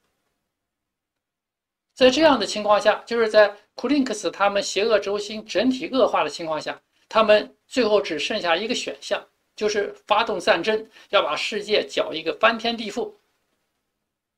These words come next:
美国西方国家不让库林克斯他们过得好日子，库林克斯呢就要发动战争闹事，让美国西方国家也不能过安稳的日子。这四个邪恶轴心里面呢，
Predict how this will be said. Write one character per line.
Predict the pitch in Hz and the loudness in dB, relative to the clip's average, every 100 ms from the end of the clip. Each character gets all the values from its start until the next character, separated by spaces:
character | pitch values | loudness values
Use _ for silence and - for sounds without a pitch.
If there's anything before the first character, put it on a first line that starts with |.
| _ _ _ _ _ | _ _ _ _ _
美 | - 185 180 | -2 2 4
国 | 233 | 4
西 | 254 | 2
方 | 247 220 | 0 0
国 | 202 | 2
家 | 214 - - - | 2 0 -4 2
不 | |
让 | 247 240 170 - _ | 4 6 2 -6 _
库 | _ 233 | _ -2
林 | 269 | -2
克 | 254 262 | -2 -6
斯 | - | -10
他 | - 175 | -6 -4
们 | 175 - | -4 -6
过 | - 226 | -2 2
得 | 196 | 2
好 | - 143 | 2 2
日 | 262 247 | 2 0
子， | 180 - _ _ _ - | -2 -4 _ _ _ -8
库 | - | 2
林 | 269 | 2
克 | 214 | 2
斯 | 208 | -4
呢 | 185 165 - | -4 -6 -6
就 | - | 0
要 | 180 151 | 2 2
发 | 185 | -2
动 | 202 190 | -6 2
战 | 196 175 | 2 4
争 | 208 | 0
闹 | 247 | 2
事， | 196 254 - - _ | 2 0 -4 -8 _
让 | - 214 190 | 2 4 4
美 | 151 139 | 0 0
国 | 165 202 | 2 0
西 | - 220 | 0 0
方 | 226 | 2
国 | 175 | 2
家 | 185 196 - | 2 2 0
也 | 143 151 | -2 -2
不 | 160 247 | 0 0
能 | 220 220 | -2 -2
过 | 208 | 0
安 | - 202 226 | 2 0 0
稳 | 135 | 0
的 | 175 | 0
日 | 196 | -4
子。 | 151 - _ _ _ _ _ _ _ _ _ _ _ _ _ _ _ _ _ | -8 -10 _ _ _ _ _ _ _ _ _ _ _ _ _ _ _ _ _
这 | - 233 | -2 -2
四 | 226 254 | 0 -2
个 | 185 180 | 2 2
邪 | - 185 | 2 4
恶 | 214 | 4
轴 | 202 214 | 4 0
心 | 240 226 | -2 -4
里 | 147 | -2
面 | 139 143 | 0 0
呢， | 135 | -4